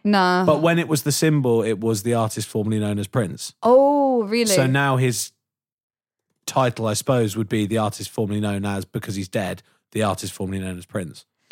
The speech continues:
Speaker 1: He was often referred, so in nineteen ninety-three, he changed his stage name to the unpronounceable symbol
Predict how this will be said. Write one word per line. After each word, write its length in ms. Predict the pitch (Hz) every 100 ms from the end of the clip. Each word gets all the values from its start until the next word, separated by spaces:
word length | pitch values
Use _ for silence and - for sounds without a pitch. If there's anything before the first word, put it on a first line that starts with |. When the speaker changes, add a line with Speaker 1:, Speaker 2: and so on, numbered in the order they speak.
| - -
Speaker 1:
He 60 | 277
was 160 | 269 -
often 600 | 285 302 285 269 262 - -
referred, 720 | 214 208 226 - 247 240 226 -
so 180 | 208 170 _ - _ -
in 120 | 226
nineteen 260 | 247 277 294
ninety-three, 380 | 277 262 247 226
he 80 |
changed 300 | 220 233 233
his 100 | 233
stage 360 | - 208 202 208
name 200 | 185 190
to 80 | 202
the 100 | 214
unpronounceable 760 | 220 247 233 208 208 196 190 180
symbol 580 | 202 180 170 170 170